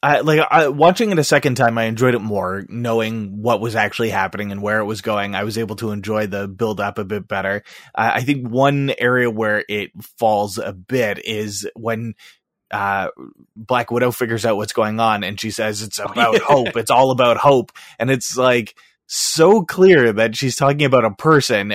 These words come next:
Speaker 1: but you're supposed to be like, "Oh, what does she mean by hope? Like, hope for what? What are we hoping for? Why is that the problem?"
Speaker 2: Yeah, boy, too bad she didn't just say, "It's all about Hank Pym. It's all
Speaker 1: Yeah.
Speaker 2: about Hank Pym." Like, that would have wrapped it up in a hurry, and she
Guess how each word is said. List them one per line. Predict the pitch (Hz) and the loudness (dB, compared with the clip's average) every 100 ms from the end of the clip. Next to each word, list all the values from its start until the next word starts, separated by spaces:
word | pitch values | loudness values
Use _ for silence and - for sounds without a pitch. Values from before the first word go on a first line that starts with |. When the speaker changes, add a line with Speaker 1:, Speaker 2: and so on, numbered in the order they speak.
| - | -2
Speaker 1:
but | 127 | -4
you're | 135 131 | -2 -2
supposed | 143 151 147 135 | 0 0 0 0
to | |
be | 123 | 0
like, | 120 117 117 107 _ _ _ _ _ | 2 2 2 -2 _ _ _ _ _
"Oh, | - 196 98 92 92 | 0 2 2 -2 -4
what | 127 170 | -2 0
does | 165 | 0
she | - 165 | -2 -2
mean | 196 254 | 0 0
by | 113 113 | 0 -2
hope? | 117 185 226 | 0 -2 -2
Like, | 107 98 | -6 -4
hope | 147 156 | -2 -2
for | - 156 | -2 -2
what? | 139 156 247 - | 0 0 -2 -4
What | 110 139 | -4 -2
are | |
we | 160 175 | 0 2
hoping | 180 214 254 147 | 2 0 -2 -4
for? | 120 104 | -2 -2
Why | 101 131 151 | 0 0 0
is | 143 | 0
that | 156 151 | -2 -2
the | 156 | -4
problem?" | 165 196 98 - _ _ 123 | -4 -6 -10 -20 _ _ -10
Speaker 2:
Yeah, | 147 | -4
boy, | 160 | -4
too | - 214 | -4 -6
bad | 208 175 185 | 0 0 0
she | 123 | -4
didn't | 143 139 | -4 -2
just | 151 - | -2 0
say, | 151 | 2
"It's | 135 127 | 2 4
all | 139 | 4
about | 131 120 | 4 0
Hank | - 156 156 - | 2 2 2 0
Pym. | - 165 113 98 - - | 2 4 4 0 -10 -6
It's | 120 | 0
all | 135 147 | 4 6
Speaker 1:
Yeah. | 151 147 | 8 6
Speaker 2:
about | - | 4
Hank | 151 147 135 | -2 -2 -2
Pym." | 127 160 110 | 2 2 2
Like, | 120 | -2
that | 127 220 | 2 4
would | 220 | 6
have | 139 110 - | 2 0 -6
wrapped | 120 123 120 | 0 2 2
it | 117 | 0
up | 139 135 | 0 0
in | |
a | 123 | -2
hurry, | 113 175 170 101 151 _ - | 0 0 0 -2 -10 _ -16
and | |
she | 120 | -8